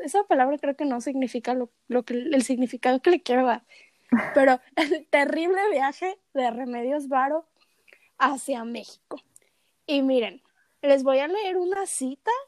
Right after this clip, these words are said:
Speaker 1: que viene como desde la única correspondencia que hubo.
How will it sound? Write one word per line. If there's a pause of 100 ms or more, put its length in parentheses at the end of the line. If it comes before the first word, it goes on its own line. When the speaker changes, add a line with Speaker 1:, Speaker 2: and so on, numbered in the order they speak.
(220)
Speaker 1:
que
viene
como
desde
la
única (760)
correspondencia
que
hubo.